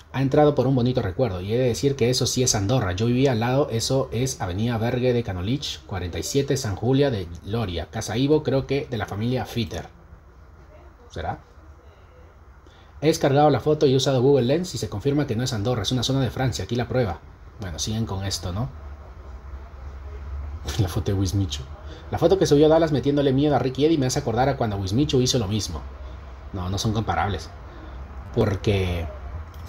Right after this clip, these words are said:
¿Y esto? Cuarenta y cinco Avenida Bergue de Canolich, Andorra. Pero es que puede ser de Andorra, gente, pero es que eso no determina de que,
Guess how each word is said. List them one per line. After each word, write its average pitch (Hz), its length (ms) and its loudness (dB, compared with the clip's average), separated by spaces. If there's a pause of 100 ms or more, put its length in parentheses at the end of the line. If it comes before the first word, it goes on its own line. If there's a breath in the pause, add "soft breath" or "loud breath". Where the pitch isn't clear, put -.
(380 loud breath)
¿Y 95 40 -4
esto? 113 380 -2 (1400)
Cuarenta 113 260 4
y 101 40 0
cinco 160 240 2
Avenida 139 240 6
Bergue 151 300 6
de 123 100 4
Canolich, 113 480 0
Andorra. 107 520 0 (1300 loud breath)
Pero 143 120 8
es 160 80 0
que 196 100 0
puede 208 280 6
ser 196 200 2
de 185 80 2
Andorra, 135 500 4
gente, 160 380 0
pero 123 160 0
es 131 80 -2
que 170 100 0
eso 175 140 0
no 185 240 2
determina 147 520 4
de 147 120 2
que, 101 220 -4